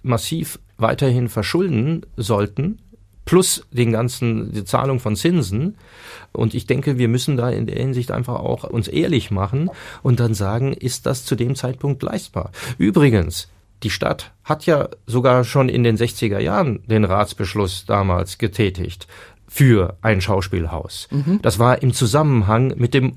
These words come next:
Speaker 1: Opernhaus. Denn Opernhaus und Schauspielhaus wurden damals ja zusammengedacht und auch in der Hinsicht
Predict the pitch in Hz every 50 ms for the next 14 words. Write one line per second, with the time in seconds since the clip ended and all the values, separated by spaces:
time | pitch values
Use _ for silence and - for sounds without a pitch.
0 | - - - 214 208 - 151 123 107 92 78 82 - - - - - - - -
1 | - 104 104 - - - 196 185 - 123 98 90 - 82 - - - - - -
2 | 92 - - - - 175 - - - - 90 - - - - - - - _ _
3 | _ _ _ - 104 110 - 120 104 - 104 117 123 117 110 - - 107 107 110
4 | 107 - - - _ - - - 113 104 120 123 120 101 90 82 78 78 76 78
5 | - - - - _ _ - 113 - - - 92 - - - - 127 113 104 104
6 | 107 117 113 120 120 117 104 104 113 107 -